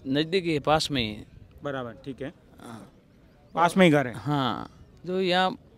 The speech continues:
Speaker 1: रहता है या पाँच कि चार किलोमीटर पे दूर।
Speaker 2: जी।
Speaker 1: वो किसी खेती बाड़ी करता है वहाँ।
Speaker 2: हाँ।
Speaker 1: ये घर के पास में ही, घर इधर है, खेती बाड़ी वहाँ करता है, मिलने के लिए आए थे इधर।
Speaker 2: वापस घर पे आया था?
Speaker 1: हाँ।
Speaker 2: ठीक है।
Speaker 1: तो दुकान पे खड़ा था, इन्होंने बीड़ी वगैरह पी है।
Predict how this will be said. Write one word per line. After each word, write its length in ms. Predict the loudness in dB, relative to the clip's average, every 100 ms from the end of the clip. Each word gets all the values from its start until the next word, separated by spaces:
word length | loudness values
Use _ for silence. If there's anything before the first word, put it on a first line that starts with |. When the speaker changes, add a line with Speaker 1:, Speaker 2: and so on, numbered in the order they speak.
| _ -18 -6
Speaker 1:
रहता 400 | 2 2 8 8
है 200 | 10 8
या 100 | 6
पाँच 280 | 4 2 2
कि 120 | -8
चार 280 | 4 6 6
किलोमीटर 380 | 2 0 0
पे 160 | 0 -2
दूर। 360 | 0 -2 -2 -6 -18 -20 -20 -14
Speaker 2:
जी। 200 | -12 -12 -16 -20 -20 -20 -20 -16
Speaker 1:
वो 160 | -16 -16 -14 -4
किसी 200 | -2 -2
खेती 240 | 2 6
बाड़ी 200 | 8 8
करता 260 | 4 4 2
है 120 | 2
वहाँ। 300 | 0 -4 -12 -20 -20 -16
Speaker 2:
हाँ। 220 | -14 -16 -20 -20 -20 -20 -20 -20 -12
Speaker 1:
ये 120 | -10
घर 220 | -6 -4 -2
के 100 | 0
पास 220 | 0 0
में 240 | -2 0
ही, 220 | 0 0
घर 200 | 2 6
इधर 280 | 6 6 6
है, 180 | 6 4
खेती 200 | 0 4
बाड़ी 180 | 4 4
वहाँ 280 | 4 2 2
करता 200 | 2 2
है, 60 |
मिलने 300 | 2 0 0
के 60 | 2
लिए 160 | 4
आए 140 | 6 4
थे 220 | 2 -4
इधर। 140 | -6 -16 -20 -14 -8
Speaker 2:
वापस 180 | -8 -6
घर 120 | -8
पे 100 | -8
आया 180 | -10 -10
था? 160 | -12 -6
Speaker 1:
हाँ। 520 | -2 0 -2 -4 -12 -18
Speaker 2:
ठीक 180 | -14
है। 100 | -14 -16 -20 -16 -4
Speaker 1:
तो 100 | 0
दुकान 340 | 2 2 2
पे 120 | 0
खड़ा 240 | -2 4 6
था, 140 | 6
इन्होंने 260 | 4 2 0
बीड़ी 240 | 0 0
वगैरह 260 | 0 0 0
पी 280 | 0 2 2
है। 260 | 0 -4